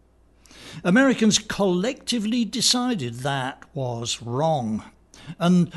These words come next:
made honest, good faith efforts to correct it. Black Americans became as equal as they will ever be,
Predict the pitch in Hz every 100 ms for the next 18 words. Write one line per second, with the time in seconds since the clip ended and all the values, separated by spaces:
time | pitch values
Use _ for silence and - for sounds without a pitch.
0 | 170 156 180 185 180 175 - - 170 185
1 | 208 190 - - - _ - 160 165 -
2 | - 175 175 - - - 185 - 135 -
3 | - - 127 113 107 - 131 165 - -
4 | - - - _ _ _ _ _ _ _
5 | _ - - - 160 175 160 151 147 190
6 | 196 254 285 - 160 - 143 131 135 -
7 | 135 - 151 165 - 185 175 160 - 120
8 | 147 185 175 196 165 175 208 214 160 160
9 | 247 208 110